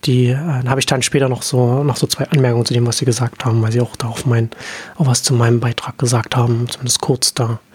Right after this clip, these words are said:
würde ich gerne dann auch noch mal was dazu sagen. Ähm, aber grundsätzlich, das ist, äh, sehr hörenswert, von, also zumindest von den deutschsprachigen ist das, was ich mitbekommen habe, das, das Interessanteste gewesen.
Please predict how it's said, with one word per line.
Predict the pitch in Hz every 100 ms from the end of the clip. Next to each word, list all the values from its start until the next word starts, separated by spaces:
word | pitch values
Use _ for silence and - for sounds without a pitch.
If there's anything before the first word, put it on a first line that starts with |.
| - - - -
würde | - 127
ich | -
gerne | 120
dann | 120
auch | 147
noch | 127
mal | 120
was | 113 -
dazu | 135 - 135
sagen. | 120 123 131 143
Ähm, | 156 127
aber | 170 135
grundsätzlich, | - 127 131 139 -
das | 131 -
ist, |
äh, | 180 139 127
sehr | 120 143
hörenswert, | 151 160 160 160
von, | - 127 135
also | 151
zumindest | 143 147
von | 147
den | 131
deutschsprachigen | 127 - - - 165 160 156 - - - - - - - - 247
ist | 170 -
das, | 135
was | 127
ich | 120
mitbekommen | 117 - - 127
habe, | 117 120 123
das, | 120 -
das | - 147
Interessanteste | 165 123 117 123 156 - 127
gewesen. | 123 123 135 143